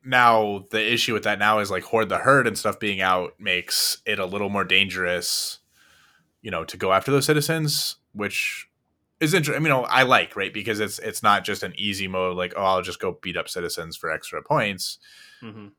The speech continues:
Speaker 1: I think it also makes those stuff like schemes or whatever more potentially viable,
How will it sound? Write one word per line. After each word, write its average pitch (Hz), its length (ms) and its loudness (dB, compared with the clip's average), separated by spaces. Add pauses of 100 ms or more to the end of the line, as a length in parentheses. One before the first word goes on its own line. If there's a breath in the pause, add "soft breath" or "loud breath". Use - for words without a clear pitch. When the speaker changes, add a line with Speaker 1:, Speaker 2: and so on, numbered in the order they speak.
(200)
Speaker 1:
I 127 100 8
think 127 200 4
it 113 80 6
also 110 260 4
makes 98 300 -2
those 92 200 -2
stuff 92 240 -2
like 90 180 -6
schemes 85 720 -6
or 85 120 -6
whatever 82 380 -6
more 80 640 -8 (680)
potentially 85 500 -10
viable, 78 640 -6